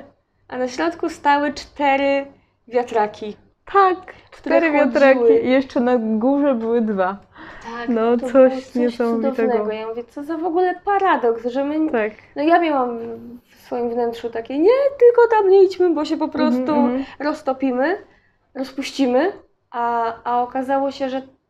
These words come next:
Speaker 1: tam znaleźliśmy odpo-, takie wytchnienie, taki odpoczynek.
Speaker 2: Tak, tak, tak,
Speaker 1: To
Speaker 2: tak.
Speaker 1: można powiedzieć, że ten namiot, to zaproszenie do tego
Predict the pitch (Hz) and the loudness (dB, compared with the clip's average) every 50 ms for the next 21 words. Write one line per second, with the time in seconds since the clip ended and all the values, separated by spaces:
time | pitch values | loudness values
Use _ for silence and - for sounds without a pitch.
0 | _ _ _ _ _ _ _ _ _ _ _ _ - 254 262 269 285 302 302 311 | _ _ _ _ _ _ _ _ _ _ _ _ -8 -6 -4 -4 -4 -4 -4 -6
1 | - - _ _ _ _ _ _ _ _ _ _ _ _ - - 233 254 254 254 | -8 -12 _ _ _ _ _ _ _ _ _ _ _ _ -14 -10 -6 -4 -2 -2
2 | 247 254 247 254 254 254 - - 269 262 262 262 262 262 - _ _ _ _ _ | -2 -2 -2 -4 -6 -8 -8 -8 -6 -4 -4 -4 -6 -8 -14 _ _ _ _ _
3 | _ _ _ _ _ _ _ - 160 - _ - 254 - _ - - - 254 - | _ _ _ _ _ _ _ -18 -18 -18 _ -18 -18 -18 _ -18 -14 -14 -10 -6
4 | 277 254 254 240 277 269 - - - 277 262 240 220 214 214 - 226 - - 247 | -4 -4 -4 -4 -4 -8 -8 -8 -6 -6 -4 -4 -6 -8 -10 -12 -14 -12 -14 -14
5 | - - - 254 - 233 226 220 233 220 220 - 240 233 220 220 - - 233 226 | -12 -12 -12 -6 -4 -2 -2 -2 -2 -4 -4 -4 -4 -6 -6 -6 -6 -6 -4 -4
6 | 226 - 269 269 - 262 269 - 277 302 302 302 320 302 311 285 302 285 269 285 | -2 0 0 0 0 -2 -2 -4 -4 -4 -2 -2 -4 -4 -4 -4 -4 -4 -4 -6
7 | 269 285 277 - - 294 285 277 277 277 285 311 311 285 262 254 285 330 339 - | -6 -8 -8 -6 -6 -6 -4 -4 -4 -4 -4 -4 -4 -4 -4 -4 -4 -6 -8 -10
8 | _ _ _ _ _ _ _ _ - 269 247 277 269 269 285 277 254 - 285 294 | _ _ _ _ _ _ _ _ -10 -6 -4 -4 -4 -4 -6 -8 -6 -4 -4 -2
9 | 285 285 269 247 262 254 - 262 233 226 240 233 240 240 233 240 240 | -2 -2 -2 -4 -6 -6 -6 -8 -6 -4 -2 -2 -2 -2 -4 -4 -6